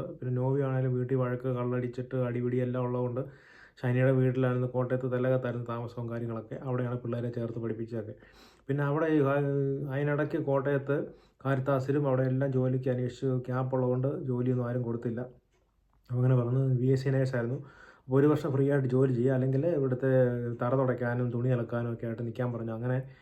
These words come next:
ഷൈനിയുടെ ഫാദർ സമ്മതിക്കാതെ അവിടെ ജോലി ചെയ്തില്ല. പിന്നെ തെല്ല-, കോട്ടയത്ത് ചെന്നിട്ട് അവിടെ ഒരു ഓൾഡ് ഏജ് ഹോമിൽ ജോലിക്ക് കയറി. അപ്പൊ അവിടെ ജോലി ചെയ്യുന്ന സമയം അവിടുത്തെ ജെസി എന്ന് പറഞ്ഞ ഒരു സുഹൃത്തിന്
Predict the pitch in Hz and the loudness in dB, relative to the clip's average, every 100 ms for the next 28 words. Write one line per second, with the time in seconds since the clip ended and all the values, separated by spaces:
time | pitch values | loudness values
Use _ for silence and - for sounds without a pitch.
0 | - - - 135 135 135 135 131 135 131 | -20 -20 -6 -4 0 2 2 2 2 2
1 | 135 131 123 120 127 131 117 139 131 123 | 2 2 0 -2 -2 -2 -4 -4 -2 -2
2 | 123 123 117 113 107 104 117 135 139 127 | -2 -2 -2 -2 -2 -6 -4 -4 -2 -4
3 | 123 123 131 135 131 123 127 123 127 131 | -4 0 0 2 0 0 -2 -2 0 0
4 | 123 120 127 127 127 127 135 - - - | 0 0 2 2 2 0 -2 -6 -20 -20
5 | _ 123 127 123 131 117 120 127 180 - | _ 2 2 4 2 0 0 0 -2 -10
6 | _ - - 147 165 170 190 185 156 147 | _ -16 -6 0 2 6 6 6 4 4
7 | 151 156 156 151 139 131 139 123 123 127 | 4 4 4 2 0 0 2 0 0 2
8 | 123 120 127 123 147 151 139 127 123 120 | 2 2 0 2 0 2 2 2 0 -4
9 | 117 127 127 123 131 | -4 -2 -2 -2 0